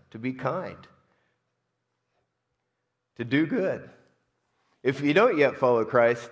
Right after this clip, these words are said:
then he, he wants,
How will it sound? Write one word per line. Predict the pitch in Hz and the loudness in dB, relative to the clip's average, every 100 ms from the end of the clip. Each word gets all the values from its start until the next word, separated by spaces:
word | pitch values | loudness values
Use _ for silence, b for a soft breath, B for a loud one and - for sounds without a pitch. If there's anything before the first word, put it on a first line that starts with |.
| - | -2
then | 131 123 113 110 - _ _ _ _ _ _ _ _ _ | 0 2 0 -8 -18 _ _ _ _ _ _ _ _ _
he, | 117 135 123 120 117 123 | -4 0 0 -2 -4 -6
he | 127 127 | -2 0
wants, | 120 147 170 170 - - | 2 2 2 -2 -14 -18